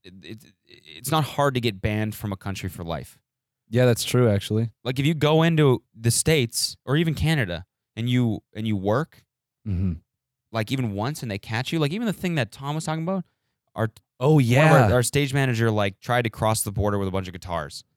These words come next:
Speaker 1: and he was, like, just going to visit some friends or something, and they were, like, suspicious about the guitars.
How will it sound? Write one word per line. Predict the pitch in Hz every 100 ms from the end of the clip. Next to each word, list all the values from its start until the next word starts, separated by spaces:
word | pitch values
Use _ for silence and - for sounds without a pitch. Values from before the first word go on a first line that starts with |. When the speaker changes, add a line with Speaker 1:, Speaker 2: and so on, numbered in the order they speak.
| -
Speaker 1:
and |
he | 101
was, | 107
like, | 98
just | 90
going | 92 92
to |
visit | 90 85
some | - 85
friends | 90 87
or | 82
something, | 85 82
and | 82
they | 87
were, | 85
like, | 87
suspicious | - - 95 - 92
about | 87
the | -
guitars. | - 87 85 73 -